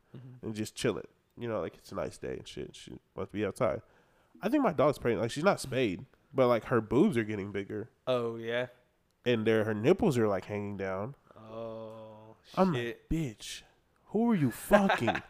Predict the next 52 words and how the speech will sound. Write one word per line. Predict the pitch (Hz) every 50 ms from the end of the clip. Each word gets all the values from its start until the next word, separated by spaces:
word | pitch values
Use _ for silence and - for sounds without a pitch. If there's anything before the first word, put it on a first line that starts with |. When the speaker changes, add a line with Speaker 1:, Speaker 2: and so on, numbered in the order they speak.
| - -
Speaker 1:
<laughs> | - 214 196 -
Speaker 2:
But | 147 151
Speaker 1:
Out | 170
Speaker 2:
I | 185
Speaker 1:
there | 190 147
Speaker 2:
just, | 131 - -
Speaker 1:
trifling. | 151 135 135 143 139 - 123 113 110 127 -
Speaker 2:
bro. | 170 175 170 147 127 113 110 113 107 104
Speaker 1:
<laughs> | - 185 147 - - - - - _ _ _ _ _ _ _ _ _ _ _ _ _ _ _ _ -
Speaker 2:
Damn. | - 131 151 156 143 123 110 104 98 95 90 - _ _ _ _ _ -
I | - 165
hope | 160 143 160 165 -
she's | - 131
not | 127 107 95 -
pregnant. | - 110 104 101 104 113
That's | 135 170 175
gonna | 180 156
Speaker 1:
Yeah. | 127
Speaker 2:
be | 110
such | - - 117 113 -
a | 104 98
Speaker 1:
Puppies | 107 101 - - 151 143
Speaker 2:
hassle. | 117 120 117
Speaker 1:
are | 107 107
a | 104
bitch, | 107 113 117 113 - - - _ _ _ -
especially | - - - 120 120 - - 123 120
if | 120
you | 113 113 107
just | 104 104 107 -
have | 127 107 -
to | -
give | 101 104 107 110
'em | 107
away. | 104 101 104 107 107 110 113 123 131
You | 120 117
gotta | 101 98 101
go | 98 98 98
find | 95 - - 98 98 98 95
a | 92
place. | - - 95 95 98 95
Speaker 2:
Find | - 120 117 117 117 117 107 -
somebody | - - 110 117 113 110 107 104 104 98
to | 95 92
take | - - 107 107 104 104
them | 98 95
Speaker 1:
Yeah. |
Speaker 2:
hoes. | 101 98 98 98 95 92 - - _ _ _ _ _ _ _ _ _ _ _ _ _ -
Speaker 1:
Fuck. | - 104 104 95 - - _ _ _ _ _ _ - - -
Speaker 2:
Or | - 117 120
get | 107 110 127 131 -
them | 131 110 101 92 -